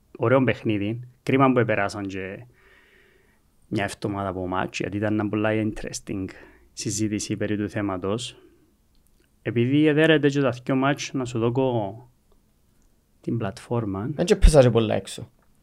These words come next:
Speaker 1: Με
Speaker 2: Έναν
Speaker 1: τα
Speaker 2: τέσσερα τρία δύο,
Speaker 1: σκορ.
Speaker 2: έδεραν πιο εύκολα τελικά.
Speaker 1: Τελικά, ε, σε βοήθησαν οι αντιπάλοι.
Speaker 2: Οι αντιπάλοι που το
Speaker 1: Εσύ,
Speaker 2: πρόβλημα.
Speaker 1: εσύ είπες τους ότι ήταν να βάλει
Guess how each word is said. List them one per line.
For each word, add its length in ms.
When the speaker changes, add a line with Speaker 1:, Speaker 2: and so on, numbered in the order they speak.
Speaker 1:
Με 60
Speaker 2:
Έναν 200
Speaker 1:
τα 60
Speaker 2:
τέσσερα 440
τρία 280
δύο, 260
Speaker 1:
σκορ. 160
Speaker 2:
έδεραν 400
πιο 100
εύκολα 360
τελικά. 380
Speaker 1:
Τελικά, 680
ε, 140
σε 240
βοήθησαν 680
οι 140
αντιπάλοι. 580
Speaker 2:
Οι 80
αντιπάλοι 400
που 60
το 60
Speaker 1:
Εσύ, 120
Speaker 2:
πρόβλημα. 300
Speaker 1:
εσύ 240
είπες 500
τους 160
ότι 180
ήταν 160
να 100
βάλει 180